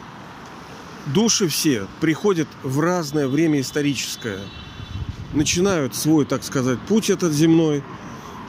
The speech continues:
в разное время. Соответственно, если вы пришли, э, когда было, ну, там, минута двенадцать ноль одна, а другой пришел, считай, в шесть пятнадцать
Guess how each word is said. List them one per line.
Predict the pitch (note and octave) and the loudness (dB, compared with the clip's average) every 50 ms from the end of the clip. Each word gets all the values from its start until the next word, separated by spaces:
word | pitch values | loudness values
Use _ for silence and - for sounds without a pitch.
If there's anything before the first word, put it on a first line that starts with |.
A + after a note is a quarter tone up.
| - - | -12 -8
в | A2 A2 A2+ B2+ | -6 -4 0 0
разное | C#3 D#3+ F#3 F3 E3 F#3 F#3 F3 | 2 2 2 2 2 2 4 4
время. | E3 D#3+ D3 B2 A#2 A2 G#2 G#2 | 4 4 4 4 2 0 -2 -4
Соответственно, | A2+ - D3+ D3 D3 - G3+ G3+ D#3 - - C#3+ C3 | -2 -2 0 0 2 4 4 4 4 2 0 2 2
если | B2 C3+ F#3+ F#3+ - - G3+ F#3+ F#3 | 4 4 4 4 4 4 4 4 6
вы | E3 F3+ G#3 F3 | 6 6 4 6
пришли, | D3+ E3+ E3 D3 - - F#3 F3+ E3+ D#3+ - - - - - - - - - - - - - - - | 6 4 4 4 4 4 6 6 6 4 2 -4 -8 -8 -8 -6 -6 -6 -6 -6 -6 -6 -6 -6 -4
э, | - A#2 B2 B2 G#2+ | -2 -2 -2 0 0
когда | - D3+ C#3 D3 E3 D#3+ | 0 0 2 2 2 4
было, | C#3+ D#3+ E3 D#3 D3 D3 C#3 C3+ C3 B2+ A#2+ A#2 A2+ A#2+ A#2+ B2+ | 4 4 4 4 4 4 4 4 2 2 0 -2 -4 -6 -4 -2
ну, | C3 C#3 D3+ D3 B2+ - - - - - - - - A#2 A2+ - - - | 0 2 2 2 0 -2 -6 -8 -10 -10 -8 -6 -6 -6 -6 -6 -6 -6
там, | B2 A2+ G#2+ G#2+ G2+ G2 - - - - - - - - - - - - - - - - - - - - - - - | -4 -4 -4 -4 -6 -8 -10 -10 -12 -12 -10 -10 -10 -10 -10 -10 -12 -12 -12 -12 -12 -10 -10 -10 -10 -10 -12 -6 2
минута | A2+ C#3+ E3 G3 G3+ F#3+ F3 - D3+ C3+ B2 A#2 - - - - - - - - A3+ | 4 6 6 8 6 4 4 2 0 0 0 -2 -4 -8 -14 -14 -14 -14 -10 -6 0
двенадцать | A#2+ C#3 E3 E3 E3+ D#3 C#3 - D3 C3+ - | 2 4 4 4 4 2 0 -2 -4 -2 0
ноль | D3 D3+ D3+ D3+ | 0 0 2 0
одна, | D#3 D#3 F#3+ A3 A3 G#3 F#3+ - - - - - - - - - - - - - - | 0 0 0 0 0 0 -2 -6 -12 -16 -16 -16 -16 -16 -16 -16 -16 -16 -16 -14 -6
а | - D#3 D#3+ | -4 -4 0
другой | D3+ E3 G3 G3+ F#3+ G#3+ A3+ F#3 C#3+ | 2 2 2 4 4 4 4 4 4
пришел, | - D#3+ E3 D3+ - - G3+ F3+ D3 C3 B2 A#2+ - - | 4 0 2 2 2 2 4 2 2 2 -2 -4 -8 -8
считай, | C#3+ - - - C#3 D#3+ D#3 C#3 | -6 -4 -4 -2 0 0 0 0
в | B2+ | 0
шесть | - - F#3+ F#3+ E3+ C#3+ - - | 0 2 4 4 4 2 0 -2
пятнадцать | - D3+ - G3 G#3 A3 G#3 - - C#3+ G#2 - - | -2 -2 2 2 2 2 2 0 -2 -4 -4 -4 -8